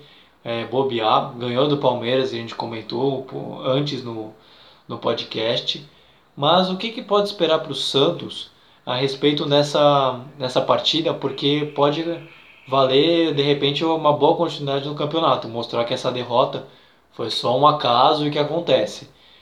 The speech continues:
Mas o que que você espera pra essa partida? Vide que o Santos pode ter alguns retornos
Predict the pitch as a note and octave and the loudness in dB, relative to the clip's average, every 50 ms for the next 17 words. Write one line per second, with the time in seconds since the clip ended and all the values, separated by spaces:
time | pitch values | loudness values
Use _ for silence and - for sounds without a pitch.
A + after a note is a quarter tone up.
0 | _ _ _ _ - C3 C#3+ D3 D3 F3+ G3 G3 G3 G#3 G3+ G3 G3+ F3+ - - | _ _ _ _ -4 -4 -2 -2 -2 -4 -6 -4 -2 -4 -2 0 0 -2 -2 0
1 | E3 D#3 D#3 D#3+ D#3+ - D3+ C#3+ - D3 - C3 A#2+ - - - C3+ C#3+ D#3+ E3+ | 2 2 2 2 2 0 -2 -2 -2 -2 -4 -4 -4 -2 -4 -4 -4 -4 -4 -4
2 | E3+ - - - - _ - - _ _ _ - C3+ D3+ - - G2 - - F3 | -8 -8 -18 -20 -20 _ -20 -20 _ _ _ -6 -6 -6 -6 -6 -8 -4 -4 -2
3 | - E3 E3 E3 - - E3 D#3+ E3 D#3+ D#3+ D#3 D#3+ D3+ D#3 D3 D3 D3 D3+ D3+ | 0 0 -2 -2 -2 0 2 2 2 2 -2 -2 0 2 2 2 2 0 -2 -4
4 | D3 E3 D#3+ D#3+ - C#3+ C#3 C#3 C3 C3+ A2+ A2 G#2 - - - | -6 -6 -8 -6 -2 2 2 2 2 0 -4 -8 -10 -12 -14 -14